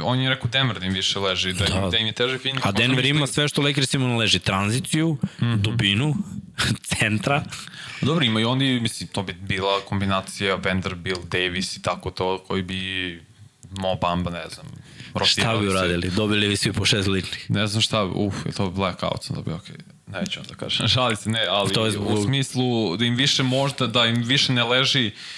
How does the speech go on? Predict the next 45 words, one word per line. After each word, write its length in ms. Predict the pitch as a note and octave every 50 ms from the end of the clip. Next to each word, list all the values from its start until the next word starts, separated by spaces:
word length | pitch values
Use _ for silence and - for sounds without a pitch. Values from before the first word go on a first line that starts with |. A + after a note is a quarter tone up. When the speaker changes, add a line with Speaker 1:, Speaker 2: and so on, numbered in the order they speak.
| - - - -
Speaker 1:
Phoenix, 420 | - C3 C#3 C#3 C3 - - -
jer 120 | C3+ C3+
ti 200 | - - - A#2
treba, 280 | A2 - A#2 A2+ G2 F#2+
ko 140 | - - A2
će 120 | - A2
čuvati 340 | - - A2+ G#2+ - - A2
Bookera, 480 | F2+ F#2+ G2+ F#2 - - G#2+ G2 G2 F#2+
ko 160 | - G2 F#2+
će 120 | - -
čuvati 360 | - G#2+ G2+ F#2+ F#2+ - G#2
Durenta. 800 | G2 - G#2 G2 G2 F#2+ F#2+ F#2+ G2 - - G2+ F#2+ F#2 F2 - - - - - - - - - - -
Znaš, 400 | - G#2 A#2+ B2+ B2+ A2+ - -
u 100 | A2 A2+
tom 240 | - - C#3+ C#3+ C3
nekom 240 | B2+ A#2 - - A2+
pogledu, 500 | - - A2+ G#2+ G#2+ G#2+ G2 - - D#2+ F#2 F2+
da 80 | G2 F#2+
ti 160 | - - G#2+
oni 180 | G#2+ G#2+ A2 G#2+
nemaju 240 | G#2 G#2 A2 A2+ -
klasične 440 | - B2+ A#2 A#2+ - B2+ - C#3
odbrambene 380 | C3 B2+ C3+ C3+ B2 A#2+ A#2 A2+
igrače, 380 | G#2 G#2+ A2+ A2+ A2+ - - G#2+
Lakersi 460 | G2+ G2 G2 - - A2 - - A2+
koji 160 | - - A2
mogu 200 | A2+ A#2 A2 A#2+
jedan 260 | A2+ A2+ A2+ A2 A2 A2
na 100 | G#2+ G#2+
jedan 280 | A2+ A2+ A2+ G#2+ G2+
da 120 | F#2+ F#2+ E2+
preuzmu 460 | - - - G#2+ G#2 G#2+ G#2 - G#2+
i 40 | G2
da 80 | F#2+ G2
čuvaju 340 | - A#2 G#2+ G#2+ G#2+ G2
Bookera, 380 | F2 F#2+ F#2+ - - G#2 G2 G#2
da 60 | G#2+
ga 100 | G#2 A2
zaustave. 360 | G#2 A2 A2 G#2 - G2+ F2 D#2+
Ne, 140 | E2+ E2+ E2
mislim, 420 | D#2 E2+ F#2+ G2 - - F#2 E2+
ko 180 | - - - G#2+
će 140 | - - A2
čuvati 320 | - - A2+ A2 - A#2+
Durenta? 540 | A2 A2 A2 G#2+ G#2+ G#2 F#2+ - - C2 -